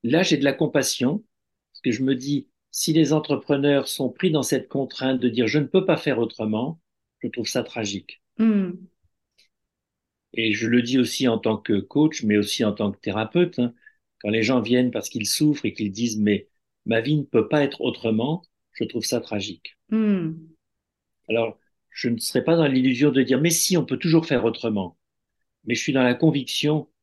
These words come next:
Speaker 1: que c'est possible.
Speaker 2: Hmm.
Speaker 1: Et que je l'espère, en tous les cas.
Speaker 2: Hmm.
Speaker 1: Je vais chercher les moyens pour que ça le soit.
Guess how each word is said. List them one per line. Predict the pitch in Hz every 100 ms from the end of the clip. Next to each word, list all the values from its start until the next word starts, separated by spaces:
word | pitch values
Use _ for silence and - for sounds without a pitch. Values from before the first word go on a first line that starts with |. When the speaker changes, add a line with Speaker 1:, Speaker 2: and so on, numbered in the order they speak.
| -
Speaker 1:
que |
c'est | 113 127
possible. | 127 110 - 98 92 - _ _ -
Speaker 2:
Hmm. | 226 220 202 160 151 - - _ _ _ _ _ _ _ _ _ _ _ - 104 -
Speaker 1:
Et | 120
que | 131
je | 117
l'espère, | 127 120 - 131 95
en | 85
tous | -
les | 90
cas. | 208
Speaker 2:
Hmm. | 247 233 196 165
Speaker 1:
Je | 165 113
vais | 120
chercher | - - -
les | 127 113
moyens | 110 120 127 123
pour | 117
que | -
ça | 107 -
le | 101
soit. | - - 92 -